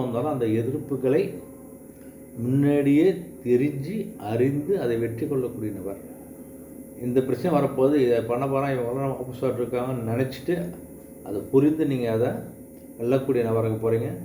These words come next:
உங்களுடைய கடன்லாம் அடைப்பத வாய்ப்பை பிரகாசமாவது பயன்படுத்திக் கொள்ளுங்க. உங்களுடைய வாகனத்தெல்லாம் கொஞ்சம்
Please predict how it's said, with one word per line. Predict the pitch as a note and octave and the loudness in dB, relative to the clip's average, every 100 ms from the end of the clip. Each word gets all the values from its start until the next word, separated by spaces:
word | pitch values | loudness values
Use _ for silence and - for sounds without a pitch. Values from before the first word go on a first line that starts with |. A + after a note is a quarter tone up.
| - - - - - | -14 -16 -16 -16 -6
உங்களுடைய | A#2+ A#2 A#2 A2+ G#2+ G2+ G2+ - - - - | -2 2 4 4 4 -2 -6 -10 -14 -16 -2
கடன்லாம் | B2+ B2+ C#3+ D3+ B2+ | 2 4 6 4 4
அடைப்பத | A#2 A#2+ A2+ | 0 0 2
வாய்ப்பை | A#2 A2+ C#3 - | 2 2 0 0
பிரகாசமாவது | A#2 A#2+ - A#2+ B2+ D3 | 0 0 0 0 0 0
பயன்படுத்திக் | C#3+ A2+ A#2+ A#2 A#2+ | -2 0 0 0 0
கொள்ளுங்க. | A#2+ C3 D3 - - - - - | 2 0 -4 -8 -16 -18 -18 -8
உங்களுடைய | - C3 B2 B2+ | 2 4 4 4
வாகனத்தெல்லாம் | D#3 A#3+ B3+ G3+ F3 F#3 E3 | 2 2 2 2 0 2 2
கொஞ்சம் | C3+ B2 A2+ | 2 2 2